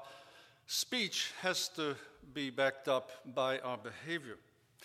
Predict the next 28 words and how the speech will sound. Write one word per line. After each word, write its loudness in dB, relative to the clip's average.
And 6
also, 8
of -2
course, 0
because -2
we're 0
not 2
Gnostics. 2
We 6
do 10
not 12
believe 4
that 0
the 0
body 8
is -4
an -2
accident 2
from -2
which 0
we -2
should -2
be -2
delivered, 2
uh, 6
at 2
some 4
moment 0